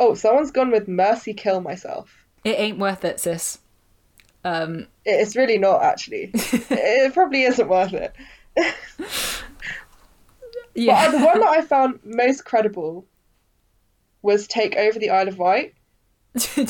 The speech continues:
Speaker 2: you wanna go with that one?
Speaker 1: <laughs> I think, like,
Speaker 2: I think that,
Speaker 1: that
Speaker 2: that
Speaker 1: makes
Speaker 2: response
Speaker 1: sense.
Speaker 2: was,
Speaker 1: You
Speaker 2: was
Speaker 1: have
Speaker 2: perfect.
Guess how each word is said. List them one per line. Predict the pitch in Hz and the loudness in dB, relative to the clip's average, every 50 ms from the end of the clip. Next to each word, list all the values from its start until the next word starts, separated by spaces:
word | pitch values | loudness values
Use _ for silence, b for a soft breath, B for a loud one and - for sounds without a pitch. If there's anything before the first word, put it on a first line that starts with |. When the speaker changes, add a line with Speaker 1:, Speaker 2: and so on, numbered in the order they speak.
| - 240 | -2 -4
Speaker 2:
you | 214 | -2
wanna | 240 240 233 | -2 -2 -2
go | 233 226 | -2 -2
with | 226 226 | -2 -2
that | 226 214 - 226 | -2 -2 -2 -2
one? | 247 269 330 - _ | -2 -2 -4 -6 _
Speaker 1:
<laughs> | - - 269 269 - - 320 320 - 294 285 - _ _ _ _ B B B B B B B B B _ _ - | -6 -4 -4 -4 -2 -2 -2 0 0 -2 -2 -4 _ _ _ _ B B B B B B B B B _ _ 0
I | 247 277 302 | 0 0 2
think, | 285 349 403 415 - - - - - - - - - B B B B - | 2 2 2 0 0 -4 -10 -18 -18 -20 -20 -20 -20 B B B B -2
like, | 262 262 262 226 | 0 0 2 0
Speaker 2:
I | 247 | 0
think | 320 320 294 | -4 -4 -2
that, | 269 254 247 | -2 0 2
Speaker 1:
that | 254 254 | 2 2
Speaker 2:
that | 240 247 | 2 2
Speaker 1:
makes | - - 254 | 2 2 0
Speaker 2:
response | - - 226 247 247 | 0 0 2 2 2
Speaker 1:
sense. | 214 | 2
Speaker 2:
was, | 202 190 185 180 190 | 0 -2 -4 -4 -4
Speaker 1:
You | 233 254 277 | -2 -2 0
Speaker 2:
was | - - | 2 2
Speaker 1:
have | 285 302 | 2 2
Speaker 2:
perfect. | - 190 185 185 - - - - - - - | 0 -2 -6 -8 -10 -12 -14 -14 -16 -20 -14